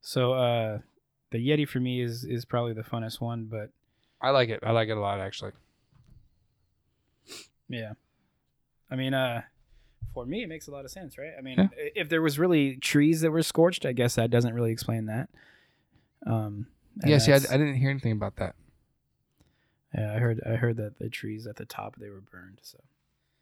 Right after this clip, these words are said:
Speaker 2: No, that's the fucking U F Os, motherfucker.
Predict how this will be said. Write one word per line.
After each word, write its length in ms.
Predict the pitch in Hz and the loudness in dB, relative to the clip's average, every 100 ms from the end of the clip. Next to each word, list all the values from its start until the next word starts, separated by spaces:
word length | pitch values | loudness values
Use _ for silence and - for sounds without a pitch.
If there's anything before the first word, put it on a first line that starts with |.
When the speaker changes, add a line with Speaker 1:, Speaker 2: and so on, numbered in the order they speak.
| _ _ _ _ _ _ - | _ _ _ _ _ _ 4
Speaker 2:
No, 100 | 127 | 6
that's 200 | 120 113 | 6 4
the 80 | 117 | 2
fucking 340 | - 120 113 | 6 8 10
U 140 | 120 120 | 10 10
F 100 | 120 | 10
Os, 200 | 127 120 | 8 8
motherfucker. 540 | 117 107 117 110 110 | 6 6 4 4 2